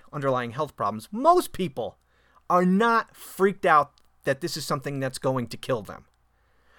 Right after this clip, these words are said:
Most of the panic in this country right now is an economic panic. Look, think of all the people who lost their jobs in an instant. You know, they're working.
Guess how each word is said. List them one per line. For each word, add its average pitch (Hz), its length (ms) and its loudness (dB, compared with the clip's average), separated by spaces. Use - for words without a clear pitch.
Most 240 360 2
of 208 80 2
the 151 80 0
panic 135 420 -6
in 117 120 -8
this 113 180 -12
country 117 540 -12
right 113 240 -10
now 110 320 -10
is 127 160 -2
an 135 100 0
economic 143 520 -2
panic. 95 360 -16
Look, - 220 -6
think 254 140 -6
of 208 140 0
all 202 200 2
the 208 80 -6
people 190 340 -8
who 151 100 -14
lost 160 340 0
their 156 100 -4
jobs 117 600 -2
in 165 100 -2
an 156 100 -4
instant. 143 400 -6
You 139 80 -10
know, 147 100 -2
they're 131 140 -8
working. 147 420 -6